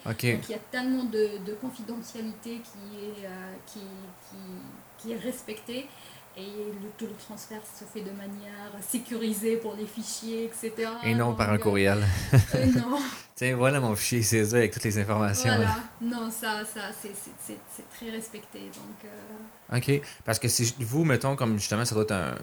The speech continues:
Speaker 1: c'est comme vous avez des données sensibles, vos G P U sont, sont entraînés localement, vos modèles, ou vous avez fait affaire avec des services en ligne comme Amazon ?
Speaker 2: Non, on travaille avec, euh, Calcul Québec.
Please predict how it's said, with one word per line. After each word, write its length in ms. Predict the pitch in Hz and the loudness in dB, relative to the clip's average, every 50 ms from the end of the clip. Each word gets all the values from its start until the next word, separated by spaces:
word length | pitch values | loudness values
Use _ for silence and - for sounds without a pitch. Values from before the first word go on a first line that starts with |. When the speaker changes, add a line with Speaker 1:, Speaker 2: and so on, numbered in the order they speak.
| - | -8
Speaker 1:
c'est 120 | - - - | -8 -6 -4
comme 100 | 120 117 | 0 2
vous 60 | 117 | 4
avez 120 | 104 107 | 4 4
des 120 | 107 110 104 | 4 4 4
données 260 | 101 98 101 107 104 - | 4 4 4 4 2 0
sensibles, 640 | - - - 110 98 98 95 - - 135 139 139 131 - - - | -2 0 0 2 2 2 2 2 2 2 2 0 -2 -6 -4 -2
vos 140 | 110 113 | 0 2
G 120 | 107 104 107 | 4 2 2
P 140 | 104 - 120 | 2 2 2
U 100 | 123 120 | 2 2
sont, 320 | - 117 104 98 92 87 | 2 2 0 0 0 0
sont 140 | 107 - 98 | 0 0 0
entraînés 320 | 95 98 - 104 104 104 | 0 0 0 0 2 2
localement, 420 | 104 101 - - 98 98 107 139 151 | 2 2 2 2 2 2 2 2 2
vos 100 | 147 143 | 2 2
modèles, 360 | 135 131 120 143 156 165 156 | 4 4 4 4 2 2 2
ou 60 | 123 | 2
vous 220 | 101 98 98 92 | 2 0 0 0
avez 300 | 92 90 87 98 98 98 | 0 0 0 0 0 0
fait 260 | 90 - - 92 - - | 0 -2 -4 -4 -2 -4
affaire 220 | 90 87 - 104 | -4 -2 -2 -2
avec 180 | 101 95 95 92 | -2 -2 -2 -2
des 120 | 95 90 | -2 -2
services 500 | - - - 101 90 87 98 95 - - | -2 0 0 0 -2 -2 -2 0 0 2
en 120 | 101 92 90 | 2 2 2
ligne 180 | 95 101 104 | 2 2 2
comme 180 | 101 - 95 92 | 2 0 0 0
Amazon ? 380 | 92 92 92 92 90 110 131 156 165 165 - - - - - - | 2 2 2 2 2 2 2 2 2 0 -2 -6 -16 -12 -6 -4
Speaker 2:
Non, 180 | 247 254 254 262 | -4 -4 -4 -4
on 40 | 269 | -6
travaille 340 | 247 - 269 262 294 370 392 | -6 -6 -6 -8 -8 -6 -8
avec, 260 | 285 240 233 - - 233 | -8 -8 -10 -10 -10 -8
euh, 680 | 220 214 214 208 208 208 202 202 202 202 196 196 196 208 | -8 -8 -8 -8 -8 -8 -10 -8 -8 -8 -8 -10 -10 -10
Calcul 280 | - 240 233 - - 294 | -10 -12 -12 -10 -12 -10
Québec. 340 | 294 269 220 208 208 220 | -10 -10 -10 -10 -10 -12